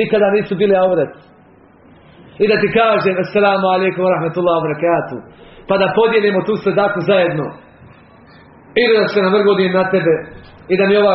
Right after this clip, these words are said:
krv od zada pređe naprijed kao da mi treba hidžamu vati iz glave, iz očiju. To ti ne može niko zabraniti. Znači, imaju razni vidovi pomaganja Allahove, te barake wa ta'ala, vjere. A isto tako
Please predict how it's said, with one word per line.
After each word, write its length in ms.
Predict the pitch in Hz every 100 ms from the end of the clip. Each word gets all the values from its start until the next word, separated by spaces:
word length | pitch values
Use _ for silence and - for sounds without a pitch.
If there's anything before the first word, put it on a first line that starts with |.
| -
krv 180 | 208 185
od 60 | 180 180
zada 220 | 190 180 180
pređe 240 | 196 165
naprijed 340 | 180 175 170 160
kao 160 | 170
da 60 | 160
mi 120 | 147
treba 160 | 175 165 156
hidžamu 380 | 156 170 180 175
vati 160 | 175 170
iz 80 | 135 156
glave, 360 | 165 180 147 117 - - -
iz 80 | 156 180
očiju. 360 | 190 185 175 156 151 - - - - - - - - - - - - - - - - - - - - - - 202
To 60 | 214
ti 80 | 208
ne 40 | 254
može 140 | 269 254
niko 200 | 277 269 233
zabraniti. 640 | 233 226 240 254 226 185 147 - - - - -
Znači, 220 | 170 180 208
imaju 300 | 240 240 220 226
razni 440 | 247 240 - 208 202 202
vidovi 300 | 233 214 185 190
pomaganja 480 | 180 208 202 185 175
Allahove, 340 | 170 185 175 160
te 80 | 165 170
barake 300 | 175 156 160 151
wa 60 | -
ta'ala, 260 | 147 160 147
vjere. 220 | 170 143 104 - - - - - - -
A 20 | 143 214
isto 160 | - 202 202
tako 180 | 196